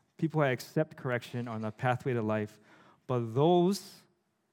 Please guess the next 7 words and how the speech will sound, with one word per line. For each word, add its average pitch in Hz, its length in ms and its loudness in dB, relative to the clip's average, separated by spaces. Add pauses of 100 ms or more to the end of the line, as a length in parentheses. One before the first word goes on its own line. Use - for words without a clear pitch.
(240)
who 139 120 2
ignore 131 400 2
it 143 140 2 (760)
will 123 100 -4
lead 113 280 -2
others 107 420 -6
astray." 95 540 -10